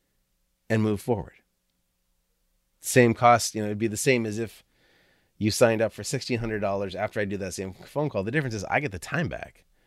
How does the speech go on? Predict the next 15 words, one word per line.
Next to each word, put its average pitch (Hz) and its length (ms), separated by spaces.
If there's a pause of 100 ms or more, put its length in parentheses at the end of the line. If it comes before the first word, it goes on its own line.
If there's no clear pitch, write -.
(360)
So 107 220
I'm 98 80
happy 113 340
to 92 220
shave 104 280
off 92 200
that 85 160
five 76 240
hundred 76 240
dollars. - 500 (880)
Okay, 117 100
that's - 200
just 147 160
an 139 60
example. - 360